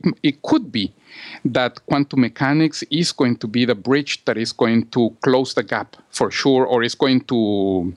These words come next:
you know, help fill in the gap completely. But it could be that, you know, fifty years from now, we're going to be talking about the new,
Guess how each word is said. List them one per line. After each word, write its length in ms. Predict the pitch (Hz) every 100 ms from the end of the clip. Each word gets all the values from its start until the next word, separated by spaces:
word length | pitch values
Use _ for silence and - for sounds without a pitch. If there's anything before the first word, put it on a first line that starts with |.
| _
you 100 | 131
know, 160 | 110 104
help 400 | - 139 131 - -
fill 280 | - 196 180
in 120 | 107
the 100 | 98
gap 260 | 107 -
completely. 580 | - 104 - 120 - 98 - - - - - - - -
But 380 | 135 156 143 -
it 160 | 156 143
could 260 | - - -
be 340 | 165 233 135 113
that, 220 | 123 117 -
you 120 | 117
know, 180 | 117 104
fifty 380 | - 160 -
years 240 | 139 147 139
from 240 | 131 113
now, 240 | 120 160 165
we're 200 | 120 113
going 220 | 123 120
to 120 | 127
be 120 | 117
talking 380 | - 127 - 135
about 340 | 120 120 113
the 100 | -
new, 540 | 104 117 165 254 190